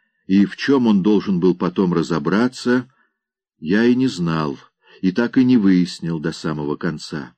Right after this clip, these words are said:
Зато в том разговоре с Утюгом я узнал, что отъезд наш в Халхингол может состояться не раньше, чем на другой день.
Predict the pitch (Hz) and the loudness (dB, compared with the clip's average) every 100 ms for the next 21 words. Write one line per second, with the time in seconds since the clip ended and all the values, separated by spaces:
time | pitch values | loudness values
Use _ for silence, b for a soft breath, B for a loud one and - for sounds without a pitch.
0 | _ _ _ _ _ _ _ b 80 92 | _ _ _ _ _ _ _ b -4 0
1 | 147 151 135 135 123 90 92 104 131 113 | 0 0 0 2 0 0 0 2 2 0
2 | 95 - - 139 160 113 B B B 92 | -4 -4 0 2 2 0 B B B 0
3 | 113 107 95 123 120 - - 95 92 - | 2 2 0 0 -2 -4 -2 0 -2 -4
4 | 90 160 160 - 104 85 73 - _ - | 0 0 0 -6 -4 -2 -4 -14 _ -8
5 | 101 87 - 87 78 85 73 65 b b | -4 -4 -4 -6 -2 0 -2 -6 b b
6 | b 85 131 131 - 120 - 107 113 127 | b -2 0 -2 -6 -8 -2 2 2 0
7 | - 107 98 113 123 - - 117 110 104 | -2 0 2 2 0 -4 -6 -2 0 0
8 | 92 85 120 110 95 104 76 - | -2 2 2 2 2 2 2 -4